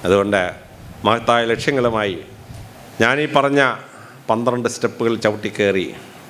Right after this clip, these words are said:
ജീവിതത്തിൽ വലിയ അഭിമാന ഭാജനങ്ങളായി മാറണം. അത് മാറാൻ ഞാനൊരു ഇരുപത്തിനാല് വീഡിയോ കൂടെ അയച്ചു കൊടുത്തേക്കാം. സംഘാടകർ നിങ്ങൾ ആവശ്യമുള്ള വീഡിയോ എടുത്തോണം.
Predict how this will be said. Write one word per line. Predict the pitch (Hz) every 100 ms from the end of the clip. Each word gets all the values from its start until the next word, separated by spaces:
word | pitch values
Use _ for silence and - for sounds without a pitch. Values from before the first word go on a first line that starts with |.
| -
ജീവിതത്തിൽ | 95 107 104 104 92 82 - - - - - - - - 87
വലിയ | 104 107 107 101 101
അഭിമാന | 101 107 101 101
ഭാജനങ്ങളായി | 98 92 98 98 92 90 90
മാറണം. | 82 87 78 - - - - - - - - - - - - - - -
അത് | 95
മാറാൻ | 92 101 107 95 - - - - - - - - - -
ഞാനൊരു | 98 104 101 101 98 - - - - - - - -
ഇരുപത്തിനാല് | 101 110 110 107 104 104 107 101 - - - - - -
വീഡിയോ | 104 107 107
കൂടെ | 101
അയച്ചു | 95 95
കൊടുത്തേക്കാം. | 104 98 87 101 - - 294 - - - - - - -
സംഘാടകർ | - 95 101 104 104
നിങ്ങൾ | 101 101 95
ആവശ്യമുള്ള | 104 107 107 101
വീഡിയോ | 98 98
എടുത്തോണം. | 92 - 90 71